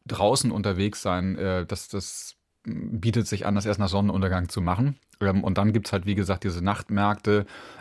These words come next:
Restaurants haben bis, bis in die Puppen auf. Also man kann teilweise bis nachts, unter der Woche, bis nachts ein oder zwei Uhr noch wohin gehen und, und sich was zu essen, ähm, suchen. Also das geht eigentlich immer. Und ja, es findet sehr viel Leben tatsächlich nachts statt.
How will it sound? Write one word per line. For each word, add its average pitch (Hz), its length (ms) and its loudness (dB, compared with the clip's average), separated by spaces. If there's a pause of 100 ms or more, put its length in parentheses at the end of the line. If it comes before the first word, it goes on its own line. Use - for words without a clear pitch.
Restaurants 104 640 0
haben 101 160 2
bis, - 420 -6
bis 101 260 -2
in 104 100 0
die 95 80 0
Puppen 110 380 0
auf. 110 260 2
Also 98 160 0
man 95 160 -2
kann 98 160 -2
teilweise 98 320 0
bis 98 160 -4
nachts, 101 260 -2
unter 110 300 0
der 95 140 2
Woche, 92 260 0
bis - 160 -10
nachts 95 260 -4
ein 101 240 -2
oder 98 160 0
zwei 95 280 0
Uhr 104 340 2 (640)
noch - 200 0
wohin 104 240 4
gehen 104 240 2
und, 98 300 -2
und 95 180 -4
sich 101 140 -4
was 101 160 -6
zu - 80 -6
essen, 98 540 0
ähm, 87 400 -4
suchen. 95 360 -2 (680)
Also 98 200 -4
das 98 180 -4
geht - 140 -2
eigentlich 98 260 -2
immer. 107 320 2 (180)
Und 107 320 0
ja, 98 140 2
es - 120 -8
findet 101 260 0
sehr 98 120 2
viel 98 200 0
Leben 92 480 -2 (600)
tatsächlich 98 380 -4
nachts 90 260 -4
statt. 80 300 -2